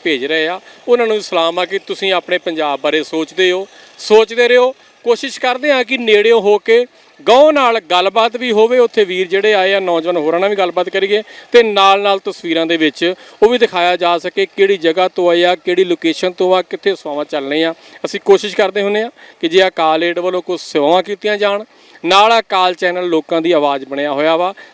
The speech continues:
ਸਰਕਾਰਾਂ ਤੱਕ ਸੁਨੇਹੇ ਪਹੁੰਚਾਉਣ ਦੀ ਗੱਲ ਆ। ਵੇਖਦੇ ਹਾਂ ਮੁੱਖ ਮੰਤਰੀ ਸਾਹਿਬ ਦਾ ਵੀਹ ਹਜ਼ਾਰ ਦਾ ਅਨਾਉਂਸਮੈਂਟ ਤੇ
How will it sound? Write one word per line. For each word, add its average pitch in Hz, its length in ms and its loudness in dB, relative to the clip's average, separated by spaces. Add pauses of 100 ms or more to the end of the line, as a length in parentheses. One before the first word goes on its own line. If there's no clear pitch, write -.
ਸਰਕਾਰਾਂ 147 480 -2
ਤੱਕ 151 180 -6
ਸੁਨੇਹੇ 170 320 -2
ਪਹੁੰਚਾਉਣ 147 420 -4
ਦੀ 143 100 -8
ਗੱਲ 151 240 -2
ਆ। 180 60 2
ਵੇਖਦੇ 220 340 0
ਹਾਂ 285 80 2
ਮੁੱਖ 196 260 -4
ਮੰਤਰੀ 190 300 -4
ਸਾਹਿਬ 185 240 -2
ਦਾ 185 100 -2
ਵੀਹ 175 220 -8
ਹਜ਼ਾਰ 185 260 0
ਦਾ 170 100 -4
ਅਨਾਉਂਸਮੈਂਟ 165 500 -6 (340)
ਤੇ 226 100 6